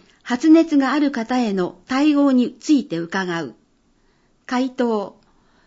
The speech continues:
市役所一階の出入り口、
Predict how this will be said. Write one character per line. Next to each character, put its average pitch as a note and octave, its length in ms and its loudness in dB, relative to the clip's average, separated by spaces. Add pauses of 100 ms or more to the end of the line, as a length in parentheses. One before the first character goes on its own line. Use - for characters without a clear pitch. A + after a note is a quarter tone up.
(120)
市 - 160 -4
役 F4 200 0
所 A3+ 180 -2
一 A3+ 160 -4
階 C#4 380 -2
の A#3+ 360 -2
出 A#3 160 0
入 C4+ 100 0
り B3+ 120 -4
口、 - 400 -12